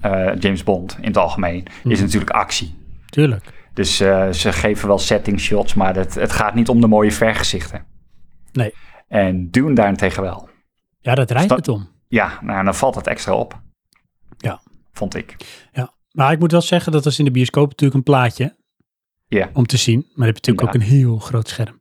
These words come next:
Speaker 2: Maar dan
Speaker 1: Mhm.
Speaker 2: valt het weg inderdaad als je een, eh, iets kleinere tv hebt.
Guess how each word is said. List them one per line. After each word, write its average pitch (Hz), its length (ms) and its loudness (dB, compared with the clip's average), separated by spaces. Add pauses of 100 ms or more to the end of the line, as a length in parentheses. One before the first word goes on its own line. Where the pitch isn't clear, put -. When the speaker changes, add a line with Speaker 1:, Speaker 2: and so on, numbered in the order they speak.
(400)
Speaker 2:
Maar 120 140 2
dan 110 100 2
Speaker 1:
Mhm. 104 80 -6
Speaker 2:
valt 123 120 2
het 123 100 0
weg 127 160 2
inderdaad 135 420 2
als 135 240 -2
je 139 60 2
een, 123 260 4
eh, 123 160 4
iets - 220 0
kleinere 120 420 0
tv 147 320 0
hebt. - 260 -6